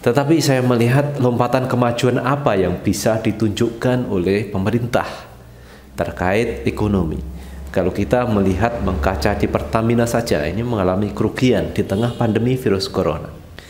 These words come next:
Jadi lompatan kemajuan yang dimaksud itu seperti apa? Contohnya seperti apa? Ini perlu dicontohkan. Kalau kita melihat di Pertamina mengalami kerugian, bagaimana dengan pesan Pak Jokowi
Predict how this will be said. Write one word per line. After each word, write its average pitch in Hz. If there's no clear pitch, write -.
Jadi 139
lompatan 139
kemajuan 113
yang 104
dimaksud 101
itu 147
seperti 117
apa? 95
Contohnya 123
seperti 131
apa? 78
Ini 113
perlu 113
dicontohkan. 95
Kalau 165
kita 135
melihat 110
di 104
Pertamina 104
mengalami 92
kerugian, 110
bagaimana 123
dengan 123
pesan 117
Pak 104
Jokowi 110